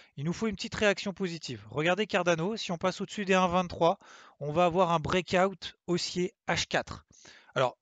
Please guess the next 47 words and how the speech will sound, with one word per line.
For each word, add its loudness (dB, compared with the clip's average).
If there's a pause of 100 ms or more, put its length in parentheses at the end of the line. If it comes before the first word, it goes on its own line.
c'est -4
mieux 2
de -4
l'acheter 2
à 6
un 2
dollar. 2 (360)
Moi, 4
je -4
préfère, 0
étant -6
déjà -2
positionné -8
là-dessus, -2 (160)
je -20
vous -18
rappelle, -2
sur -20
cinquante -12
pour -12
cent -12
de -14
position -8
par -8
rapport -10
au -8
breakout -8
haussier -10
H -8
un -6
qu'on -16
avait -12
vu -16 (420)
ensemble, 0 (520)
euh, 2
il -6
y -2
a -6
deux, -6
trois -6
semaines, -4 (720)
bah, -12
je -8
préfère 0
qu'on -4
tienne -2
là 4